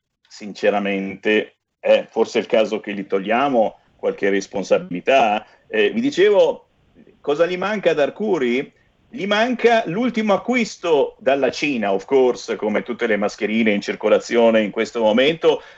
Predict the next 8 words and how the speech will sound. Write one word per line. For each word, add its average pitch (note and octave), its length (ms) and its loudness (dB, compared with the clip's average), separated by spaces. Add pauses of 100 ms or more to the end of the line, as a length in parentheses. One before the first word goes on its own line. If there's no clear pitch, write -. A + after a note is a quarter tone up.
(160)
l'acquisto A3+ 800 0
dei F#3 380 0 (220)
tamponi A3+ 1000 0 (140)
anali. G3 1120 -2 (200)
Signori, F#3 760 0 (200)
la C#3 200 2
Cina A3+ 720 -2
ha F#3 280 -2